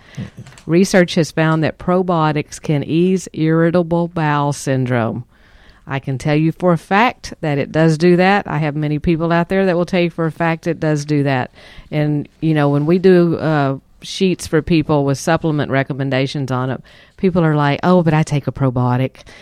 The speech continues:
Speaker 2: You know, I'm fine," or they wanna leave that one off. That is actually one of the most important things that you can add in for your health is probiotics.
Speaker 1: Yeah, if you wanna get technical, go read the book Ten percent Human. But, you know, there was this doctor, uh, Matik-,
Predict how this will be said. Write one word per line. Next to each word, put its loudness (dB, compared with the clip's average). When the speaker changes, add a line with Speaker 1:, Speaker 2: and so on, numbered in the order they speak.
Speaker 2:
You -2
know, 4
I'm 4
fine," -2
or 0
they 2
wanna 2
leave 2
that 0
one -2
off. 2
That -2
is -2
actually 0
one 0
of 0
the -2
most -2
important 0
things -2
that -2
you 2
can -2
add 0
in 0
for -4
your -2
health -2
is -4
probiotics. -2
Speaker 1:
Yeah, 2
if -2
you 4
wanna 4
get 2
technical, 0
go 0
read 2
the -4
book -2
Ten -2
percent -6
Human. -2
But, -2
you -2
know, 2
there 4
was 2
this 0
doctor, 0
uh, -2
Matik-, -4